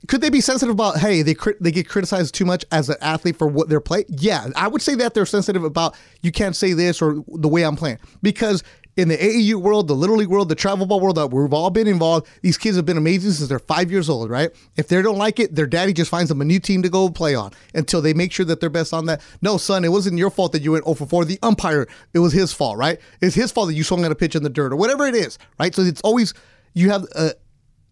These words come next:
kids that have been cradled their entire life, and then when they get to the big level, they don't know how to react, and they transfer, and especially, hey, find somewhere easier for you,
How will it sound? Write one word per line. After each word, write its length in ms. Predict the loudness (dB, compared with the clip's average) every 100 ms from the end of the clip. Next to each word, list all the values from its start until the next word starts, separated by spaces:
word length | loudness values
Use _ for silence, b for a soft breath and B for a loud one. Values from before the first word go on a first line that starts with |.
| -2
kids 220 | -2 2
that 60 | 0
have 60 |
been 160 | 0 -4
cradled 580 | -8 -2 0 2 0 -2
their 180 | 0 0
entire 260 | 0 -2 0
life, 180 | 0 0
and 120 | 0
then 100 | 2
when 180 | 2 2
they 120 | 2
get 160 | 0 -2
to 60 |
the 100 | -2
big 200 | -2 0
level, 320 | 0 0 -2 b b b
they 100 | 0
don't 100 | 2
know 60 | 2
how 60 | 2
to 80 | 0
react, 500 | 0 0 -2 -8 -6
and 100 | -2
they 80 | -2
transfer, 480 | -2 -2 -2 -4 -8
and 80 |
especially, 380 | -8 -8 -6 -8 B B
hey, 140 | 0 2
find 380 | 2 0 -2 0
somewhere 260 | 0 2 2
easier 320 | 2 4 0
for 200 | 0 -4
you, 140 | -4